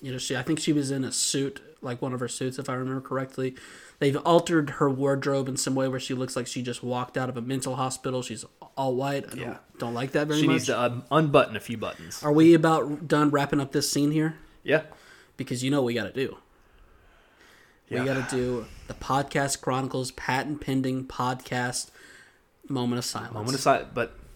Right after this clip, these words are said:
Speaker 2: here's the thing. Keith isn't dead, but we're gonna give him a moment of silence for the ass beating that just occurred.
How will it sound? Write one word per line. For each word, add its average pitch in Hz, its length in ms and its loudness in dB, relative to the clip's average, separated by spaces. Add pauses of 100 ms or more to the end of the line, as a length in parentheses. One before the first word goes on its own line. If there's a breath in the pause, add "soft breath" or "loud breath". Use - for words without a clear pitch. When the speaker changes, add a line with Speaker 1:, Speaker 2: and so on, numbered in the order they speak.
Speaker 2:
here's 120 180 -4
the 120 80 -2
thing. 120 280 -2
Keith 123 320 -4
isn't 156 280 2
dead, 143 380 6 (140)
but 110 100 -2
we're 113 100 2
gonna 131 160 -2
give 135 160 4
him 131 100 -2
a 117 60 0
moment 120 300 0
of 117 60 -4
silence 110 520 2
for 107 160 -8
the - 160 -8
ass 107 280 -2
beating 101 340 -12
that - 100 -12
just 101 240 -10
occurred. 87 380 -10